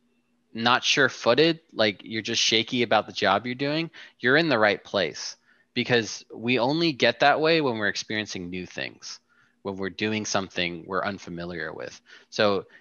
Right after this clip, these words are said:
if you think you're, if you think you don't belong and you, you're nervous about failing, you, <laughs> ding, ding, ding, you, you're, you, you can just focus on doing that job well. It's, it's when you start to be, like, sure-footed. It's when you start to be like,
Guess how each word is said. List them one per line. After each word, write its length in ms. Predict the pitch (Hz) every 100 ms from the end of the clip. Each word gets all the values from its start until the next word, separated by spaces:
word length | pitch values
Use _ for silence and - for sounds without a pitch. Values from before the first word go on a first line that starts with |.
| _
if 180 | - 110
you 140 | 120 120
think 320 | - 139 -
you're, 320 | 143 123 117
if 140 | 110 113
you 160 | 110
think 300 | - 127 131
you 80 | 139
don't 200 | 123 120
belong 520 | 104 95 92 123 160
and 180 | 104 95
you, 80 | 92 - -
you're 340 | 104 92 95
nervous 400 | 92 98 107 -
about 360 | 110 98 92 -
failing, 520 | 90 98 151 175 -
you, 220 | 107 104 98 - - -
<laughs> 380 | _ _ _ _
ding, 140 | 127
ding, 160 | 127 131
ding, 240 | 123 123
you, 160 | 101 107
you're, 520 | 104 98 113 117 98 -
you, 500 | 117 101 - 104 113
you 260 | 113 101 113
can 200 | 120 107
just 280 | 107 - -
focus 360 | 131 156 156
on 340 | 147 123 113 113 _ _ _
doing 260 | - 120 120
that 180 | 110 104
job 300 | 107 95 85
well. 340 | 90 80 60 - - - -
It's, 300 | 120 - -
it's 160 | 131 -
when 220 | 131 151
you 80 | 165
start 360 | 151 156 156 -
to 80 |
be, 180 | 135 123
like, 200 | 113 101
sure-footed. 640 | - - 120 - 104 95 87
It's 180 | 85 -
when 120 | 120
you 60 |
start 240 | 113 120 110
to 80 | 113
be 100 | 107
like, 280 | 98 92